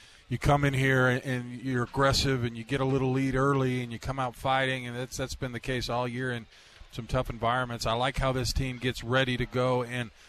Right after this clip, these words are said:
don't seem to be intimidated in these types of games. You know, obviously the ro-, result isn't what you want, but you gotta be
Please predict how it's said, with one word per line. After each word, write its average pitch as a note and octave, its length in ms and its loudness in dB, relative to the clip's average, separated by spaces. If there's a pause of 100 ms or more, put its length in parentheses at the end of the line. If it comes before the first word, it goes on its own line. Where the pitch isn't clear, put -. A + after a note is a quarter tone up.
(200)
don't C3 160 -2
seem C3+ 220 0
to B2 60 0
be B2 140 -2
intimidated A#2+ 680 0
in A2+ 120 -6
these A2+ 220 -6
types A2+ 300 -4
of A2 80 -12
games. A2+ 360 -6
You A2 60 -8
know, G#2+ 60 -2
obviously A2+ 260 -4
the A2+ 80 -6
ro-, A#2 320 0
result A#2+ 300 -2
isn't A2 240 -4
what A2+ 180 -6
you A2 80 -8
want, A#2 240 -4
but A#2 100 -10
you A2 120 -10
gotta C3 160 0
be A#2+ 160 -6